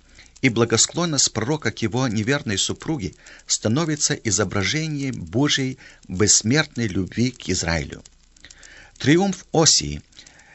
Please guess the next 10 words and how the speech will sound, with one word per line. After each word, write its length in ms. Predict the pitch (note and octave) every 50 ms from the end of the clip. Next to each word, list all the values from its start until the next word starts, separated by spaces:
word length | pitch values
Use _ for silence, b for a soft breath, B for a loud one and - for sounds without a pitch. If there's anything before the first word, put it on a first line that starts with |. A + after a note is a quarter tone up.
| B B _
и 60 | C3
его 340 | B2 B2+ A#2 C3+ E3 F3 - -
личной 480 | A#2+ D3+ F3 F3 - - - G2+ G2+
трагедии 680 | G2 - - G2+ G2+ G#2 D3+ E3 B2 G2 E2+ F2 F#2 - - _ -
производит 640 | - G#2+ A2+ F#2+ - A2 C3+ C#3+ A#2+ A2+ G#2+ - _
тусклую 560 | - - F3 E3+ - - A2+ A#2 A2+ - -
иллюстрацию 760 | A2+ G#2+ G2 F#2 - - B2 D3 D3+ - - - F#2+ G#2 G2 B B B B B B B
всё 240 | - - - D#3 D#3
побеждающей 880 | - A#2 G2 F#2 G2 F2+ E2+ D#2+ A2 B2 C3 B2+ A#2 - - - A2+ G2
любви. 420 | F#2+ F#2+ E2+ - F2 E2+ C#2+